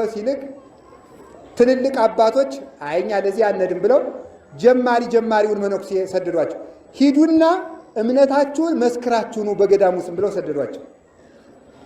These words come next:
ንጉሡ ይገለናል ሳይሉ በመታዘዛቸው ጀማሪዎቹ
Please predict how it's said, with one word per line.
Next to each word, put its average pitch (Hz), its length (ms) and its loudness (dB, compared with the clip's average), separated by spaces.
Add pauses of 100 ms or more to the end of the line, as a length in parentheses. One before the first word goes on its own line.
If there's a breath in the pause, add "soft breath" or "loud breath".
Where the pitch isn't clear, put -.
(600)
ንጉሡ 214 280 4
ይገለናል 277 580 4
ሳይሉ 285 300 2
በመታዘዛቸው 254 960 0 (1000)
ጀማሪዎቹ 247 540 2